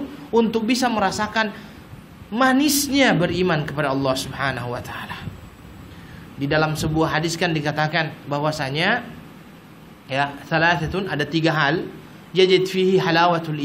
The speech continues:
iman. Kalau seandainya seseorang melakukannya, dia akan mendapatkan manisnya iman. Dia akan merasakan manisnya iman. Salah satunya itu adalah hubbullahi wa hubbu rasulih. Ya, cinta Allah dan cinta kepada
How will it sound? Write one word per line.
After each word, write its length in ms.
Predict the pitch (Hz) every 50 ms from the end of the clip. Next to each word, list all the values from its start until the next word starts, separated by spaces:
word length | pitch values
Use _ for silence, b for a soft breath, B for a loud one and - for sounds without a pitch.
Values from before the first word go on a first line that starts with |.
| 143 147
iman. 240 | 156 156 143 131 - - - B B B B B B
Kalau 240 | - 165 165 190
seandainya 480 | 190 190 196 165 160 160 165 170 185 180
seseorang 480 | 180 170 160 180 156 165 180 180 170 165
melakukannya, 720 | 160 151 147 - 160 151 165 165 175 185 190 180 165 156
dia 240 | 165 202 226 165 175
akan 240 | 202 - 233 214 214
mendapatkan 640 | 226 214 208 202 196 208 226 233 233 - - 240 240 233
manisnya 480 | 226 226 226 247 269 - 240 262 233 180 226
iman. 160 | 247 247 220 - - - - B B B B B B
Dia 240 | 196 240 247 233 226
akan 160 | 240 233 226
merasakan 560 | 226 226 226 - - 233 247 240 254 240 233
manisnya 480 | 247 247 247 285 277 - - - 254 202 220 240 233
iman. 160 | 196 147 -
Salah 240 | - - 214 226 233
satunya 400 | 233 247 233 240 277 277 277 240
itu 240 | 226 226 214 240 220
adalah 240 | 208 190 226 240 - B B B B
hubbullahi 560 | - 247 226 196 185 190 185 185 208 226 233 226
wa 160 | 220 196 180
hubbu 240 | 226 202 196 226 233
rasulih. 400 | 226 - 320 330 302 247 - - - - - - - - B B B B B B B B B - - - - -
Ya, 160 | 131 135 - - - - - -
cinta 400 | - - 262 269 254 254 262 208
Allah 240 | 180 208 226 262 277 269 226
dan 60 | 208
cinta 320 | 196 - 233 233 233 240 233
kepada 400 | 226 190 208 196 220 277 -